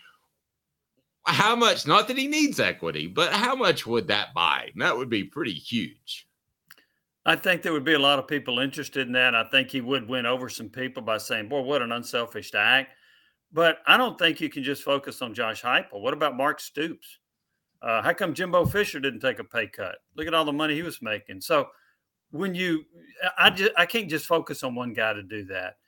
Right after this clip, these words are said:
Speaker 2: And besides, Tennessee's budget is, what, two hundred million dollars?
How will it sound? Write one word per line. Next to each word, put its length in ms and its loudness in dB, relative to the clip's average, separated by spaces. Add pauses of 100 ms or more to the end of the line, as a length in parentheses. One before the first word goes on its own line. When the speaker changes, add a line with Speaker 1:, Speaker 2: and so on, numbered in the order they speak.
(220)
Speaker 2:
And 120 4
besides, 440 4
Tennessee's 580 -2
budget 380 2
is, 60 -12
what, 200 -4
two 140 -4
hundred 260 -4
million 260 0
dollars? 540 -2